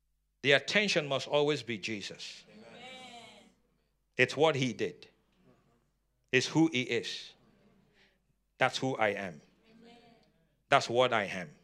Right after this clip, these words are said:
Speaker 1: That's what I've got. Praise God.
Speaker 2: Hallelujah.
Speaker 1: So some of you are going to stop beating yourself up because some of you, you beat yourself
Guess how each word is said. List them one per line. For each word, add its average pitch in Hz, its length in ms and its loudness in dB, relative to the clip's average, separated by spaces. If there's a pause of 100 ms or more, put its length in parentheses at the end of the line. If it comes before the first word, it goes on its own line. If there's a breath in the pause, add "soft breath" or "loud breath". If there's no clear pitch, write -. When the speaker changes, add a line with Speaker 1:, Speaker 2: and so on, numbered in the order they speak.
(640)
Speaker 1:
That's 139 220 6
what 131 280 4
I've 107 220 -2
got. - 360 -6 (1200)
Praise - 280 -2
God. - 120 -8 (300)
Speaker 2:
Hallelujah. - 760 -16 (160)
Speaker 1:
So 226 180 10
some 294 200 6
of 294 160 4
you 254 180 0 (160 loud breath)
are 185 80 4
going 226 280 6
to 208 200 0
stop 220 440 2
beating 208 260 2
yourself 180 480 0
up 202 300 -6
because 185 300 -2
some 247 220 -2
of 214 120 -4
you, 220 140 -6
you 160 160 -4
beat 196 360 -4
yourself 202 360 0